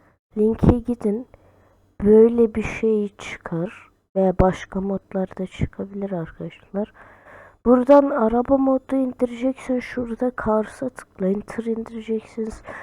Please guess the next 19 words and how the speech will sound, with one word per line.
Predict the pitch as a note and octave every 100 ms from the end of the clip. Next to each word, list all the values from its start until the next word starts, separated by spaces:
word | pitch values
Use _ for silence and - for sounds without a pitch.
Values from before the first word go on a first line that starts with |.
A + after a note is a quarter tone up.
| - - -
Tır | -
modlarına | A3 A3 G#3+ - G#3 G#3+ G#3+
tıklayın. | - - F3 E3 F3+
Map | G3+ - -
indireceksiniz. | G#3 G3+ G#3 G3+ - - G3 G3
Map | F#3+ G3 G3 G3
modlarına. | F3+ - D3+ - E3+ F3+ F#3 - - - - - - _ _ -
Otobüs | G3 - G#3 G#3+ -
indireceksiniz. | G#3 F#3+ F#3 F#3+ F#3+ - F3 F3 G#3 - G3+ -
Bus | G3+ -
modlarına. | F#3+ E3 - E3 E3+ F3+ G3 G3+ - _ _ _ _ _ _ _ _ _ G3
Dorse | G#3+ G#3 -
indireceksiniz | A3 G#3 G#3 G3+ G3 - F3+ F3
de | G#3 G#3 G#3 -
trailer | - F#3+ F#3 E3+ E3 D#3
modlarına. | D3+ D3+ _ D3+ D3+ D#3 D#3+ F#3
Neyse. | F3+ - D3 - - - -
Şu | - - C#4
arkadaşlar | B3+ A#3+ C#4 B3+ - F#3 D#3 -